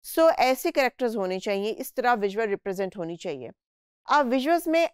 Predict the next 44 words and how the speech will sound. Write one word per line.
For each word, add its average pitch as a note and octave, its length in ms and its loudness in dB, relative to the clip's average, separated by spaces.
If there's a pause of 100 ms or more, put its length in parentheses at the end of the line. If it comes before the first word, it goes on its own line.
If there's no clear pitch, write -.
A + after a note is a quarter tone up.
एक्शन A#3 360 -2
जब D4+ 140 -4
वो D4 80 -4
कर C4 240 2
रहे C4+ 80 2
हों, C#4+ 120 -4
तो C#4+ 120 -8
सिंसेरिटी B3+ 580 -2
का C4+ 120 -4
मतलब A3+ 340 -6
है B3+ 80 -4
कि C4 140 -12
जैसे G3 500 -4
बच्चे G#3 880 -2 (420)
रिएक्ट A3+ 440 2
करते F3+ 300 -2
हैं, D#3+ 260 -8 (280)
बिल्कुल D4+ 500 0 (280)
उसी E4 300 0
तरीके C4 340 -2
से C#4+ 120 -4
वो C4+ 100 -4
कैरेक्टर A#3 480 0
भी G3+ 140 -2
रिएक्ट F3 320 -2
करें, E3 260 -6 (320)
ना C4 220 2
कि C#4 120 -6
वो C#4+ 220 0
ऐसे A3+ 300 0
रिएक्ट B3+ 300 -2
करें A#3+ 240 -2
जैसे G#3+ 260 -2
हम G#3 220 -4
बड़े F#3 200 2
करते G3 300 -4
हैं, G3 120 -6
जो G3 220 -4
already G3 480 0
socially G3 460 -6 (280)
composed G#3 440 0
हो F#3 80 0
चुके F#3 280 -8
हैं। F3+ 160 -10